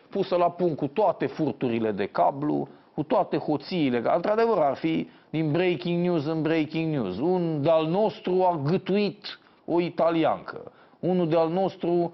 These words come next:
tocmai a oprit un T G V la Ventimiglia. Unul de-al nostru i-a căsăpit pe doi ecuadorieni în Mexic.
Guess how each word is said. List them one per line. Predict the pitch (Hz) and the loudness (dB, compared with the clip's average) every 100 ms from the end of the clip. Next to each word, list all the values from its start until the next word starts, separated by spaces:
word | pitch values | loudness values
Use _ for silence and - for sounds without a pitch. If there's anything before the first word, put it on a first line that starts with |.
| - | -6
tocmai | - 170 170 | -4 0 2
a | |
oprit | 156 151 165 175 160 | 2 2 0 0 0
un | 147 | -2
T | 143 | -2
G | 160 120 | -2 0
V | 156 135 135 101 | 0 0 0 0
la | 95 | 0
Ventimiglia. | 101 120 113 - 131 131 92 78 65 50 - - - | 0 -4 -6 -4 -2 -2 -4 -4 -4 -6 -10 -20 -6
Unul | - 220 196 | 0 2 2
de-al | 190 185 | 2 2
nostru | 202 226 - 214 202 190 - | 2 0 -2 -2 0 0 -4
i-a | - 175 - | -2 0 0
căsăpit | - 208 - 202 - 214 - | 0 -2 0 -2 0 -4 -4
pe | - 180 | -2 -2
doi | 156 202 185 170 156 - | 0 2 2 2 -2 -4
ecuadorieni | 165 - 165 160 143 170 170 185 170 156 147 _ | -4 0 2 2 2 0 2 0 0 -4 -8 _
în | - 185 | -2 2
Mexic. | 190 160 - - - - | 2 0 -6 -14 -14 -16